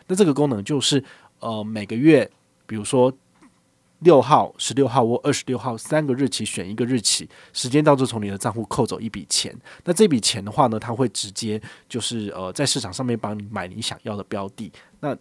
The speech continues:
大家最喜欢的、耳熟能详的，比如说零零五零、零零五六这些都有，甚至连台积电很多的金融股，好，这个玉山金，然后这个永丰金之类的全部都有。所以呢，我觉得丰存股非常的适合，就是很多人来使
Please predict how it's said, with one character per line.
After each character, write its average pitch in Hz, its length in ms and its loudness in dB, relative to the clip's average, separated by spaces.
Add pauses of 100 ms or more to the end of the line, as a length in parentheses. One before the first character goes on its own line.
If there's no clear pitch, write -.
(240)
大 185 160 4
家 160 100 4
最 160 140 4
喜 - 220 -2
欢 123 200 -4
的、 107 360 -6
耳 123 100 -4
熟 117 200 -2
能 110 140 -4
详 123 160 0
的， 104 80 -4
比 101 80 -8
如 107 80 -4
说 131 100 0
零 117 140 -2
零 123 120 0
五 110 80 -2
零、 95 180 -6
零 107 100 -4
零 110 160 -2
五 95 80 -8
六 107 220 -2
这 - 100 -8
些 120 140 -2
都 117 140 -2
有， - 160 -6
甚 147 160 0
至 135 80 0
连 113 160 -4
台 110 120 -8
积 117 160 -8
电 117 220 0 (320)
很 113 280 0
多 151 180 4
的 143 100 6
金 139 160 -2
融 117 220 0
股， - 180 -10 (100)
好， - 380 -6
这 139 80 -4
个 110 220 -6
玉 156 80 -2
山 139 200 2
金， 135 320 -2 (200)
然 104 120 -6
后 117 140 0
这 117 140 -6
个 101 120 -2
永 101 140 -6
丰 127 160 -2
金 131 180 0
之 143 240 2
类 151 200 6
的 104 100 -2
全 110 180 -4
部 127 120 -2
都 107 200 -2
有。 104 220 -8 (240)
所 - 180 0
以 160 100 4
呢， 131 200 2 (300)
我 131 100 -2
觉 196 80 10
得 190 60 10
丰 185 160 6
存 185 120 4
股 120 200 -2
非 143 280 4
常 139 160 0
的 113 60 0
适 120 220 -2
合， 104 160 -6
就 113 100 -8
是 113 140 -6
很 98 180 -12
多 107 220 -6
人 98 80 -8
来 95 100 -6
使 - 320 -4